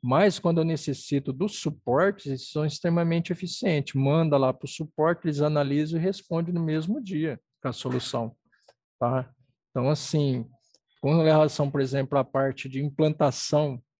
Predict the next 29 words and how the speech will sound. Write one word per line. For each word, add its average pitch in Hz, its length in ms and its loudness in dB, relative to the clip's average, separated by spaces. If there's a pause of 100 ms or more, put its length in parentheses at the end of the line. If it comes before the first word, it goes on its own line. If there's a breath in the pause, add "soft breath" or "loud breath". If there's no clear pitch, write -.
(180)
que - 80 -6
eu 127 60 -2
tive 131 420 0
com, 120 760 -2
até 135 240 -4
com 135 180 -4
o 127 40 0
Jonatas, 131 600 -2
que - 100 -20
foi 131 200 -4
aqui 123 300 -4
no, 117 200 -6 (320)
foi 127 200 0
o 117 200 -2
gerente 127 540 -4
que 113 120 -12
fez 120 520 -6 (560)
com 127 60 -2
a 123 40 0
gente, 123 380 -4
o - 20 0
executivo 123 520 -2
que - 80 -20
fez 123 280 -2
a 127 60 -2
implantação 123 640 -4
na 120 160 -2
R 120 220 -2
R, 147 340 2